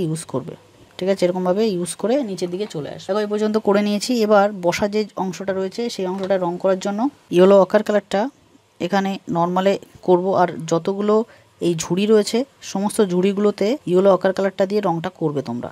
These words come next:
ঠিক আছে? এরকমভাবে করে তারপরে dark brown কালারের এই পিছনের যে কর্নারটা আছে, সেই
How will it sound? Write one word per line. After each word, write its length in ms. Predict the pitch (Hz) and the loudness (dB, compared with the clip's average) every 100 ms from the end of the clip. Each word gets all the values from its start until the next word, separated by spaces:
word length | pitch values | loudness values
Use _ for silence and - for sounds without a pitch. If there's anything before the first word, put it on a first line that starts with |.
| - | -6
ঠিক 100 | 208 | -4
আছে? 100 | 196 | -2
এরকমভাবে 320 | 175 190 190 196 - | -2 -2 -2 -2 0
করে 180 | 196 196 233 311 - | 2 2 0 -6 -2
তারপরে 280 | 175 202 196 190 185 | 0 2 0 0 2
dark 180 | 156 185 196 | 0 2 2
brown 180 | 208 202 | 2 2
কালারের 300 | 202 202 202 202 | 0 0 -2 -4
এই 60 | 202 | -6
পিছনের 320 | 175 165 208 202 | -10 -8 -6 -6
যে 40 | 208 | -4
কর্নারটা 400 | - 175 185 - 196 | -2 0 0 2 2
আছে, 140 | 185 247 247 | 2 0 -2
সেই 140 | - | -4